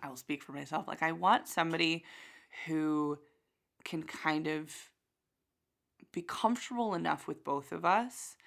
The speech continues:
that they can come into our space and come into, like, our sexual chemistry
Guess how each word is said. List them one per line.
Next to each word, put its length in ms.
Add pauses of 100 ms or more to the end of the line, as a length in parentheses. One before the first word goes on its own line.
(400)
that 160 (160)
they 880 (1000)
can 200
come 260
into 240
our 120
space 600 (180)
and 120
come 240
into, 280
like, 320
our 140
sexual 380
chemistry 800